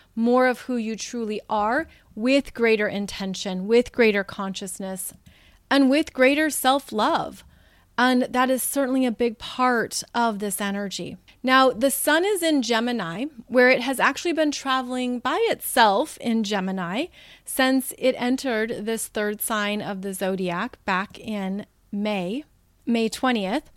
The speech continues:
And the sun in Gemini is going to have new energy when Mercury enters Gemini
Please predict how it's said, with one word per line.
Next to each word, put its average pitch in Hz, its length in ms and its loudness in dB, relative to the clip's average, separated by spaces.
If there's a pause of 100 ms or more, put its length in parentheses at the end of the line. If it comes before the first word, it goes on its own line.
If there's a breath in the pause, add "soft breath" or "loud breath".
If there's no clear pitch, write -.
And 294 280 6
the 277 220 0
sun 330 340 0
in 403 180 0
Gemini 254 640 0 (440)
is 277 200 0
going 302 320 4
to 320 220 -2
have 254 600 -2
new 262 560 2 (140)
energy 247 840 -2
when 277 400 2
Mercury 285 840 -4 (200)
enters 214 720 0
Gemini 208 720 -2